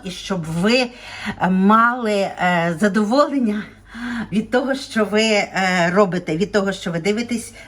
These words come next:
мої відео. Тож, будь ласочка, фісташкова паста. І я зараз її покажу, що треба зробити. Немає ніякої складної роботи у тому, щоб створити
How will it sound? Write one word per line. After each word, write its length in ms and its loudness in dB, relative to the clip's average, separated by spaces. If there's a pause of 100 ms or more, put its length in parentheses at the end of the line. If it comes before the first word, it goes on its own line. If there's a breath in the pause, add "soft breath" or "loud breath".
мої 500 -2
відео. 680 -2 (560 loud breath)
Тож, 240 4 (300)
будь 200 2
ласочка, 600 0
фісташкова 960 0
паста. 600 0 (460 loud breath)
І 180 4
я 300 4
зараз 560 2
її 300 2
покажу, 540 -2
що 360 0
треба 360 0
зробити. 520 -4 (380 loud breath)
Немає 960 4
ніякої 680 2
складної 800 0
роботи 540 2 (340 loud breath)
у 140 2
тому, 420 2
щоб 380 -4
створити 800 -4